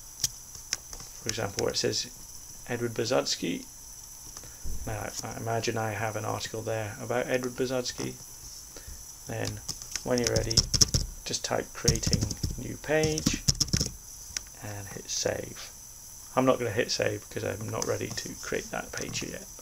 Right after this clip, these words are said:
But once you've hit save there, at that point,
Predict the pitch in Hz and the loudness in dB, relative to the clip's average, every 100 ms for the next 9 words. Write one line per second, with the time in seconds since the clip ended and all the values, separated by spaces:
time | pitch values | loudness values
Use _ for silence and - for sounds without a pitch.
0 | - - - - - - - - - - | -12 -10 2 6 6 2 -12 -12 -12 -12
1 | - - - 139 131 127 135 - 139 135 | -14 -14 4 6 6 6 6 8 10 12
2 | 127 123 127 135 151 151 123 131 - 139 | 10 10 10 12 8 6 8 8 6 4
3 | 147 156 - | 4 2 -4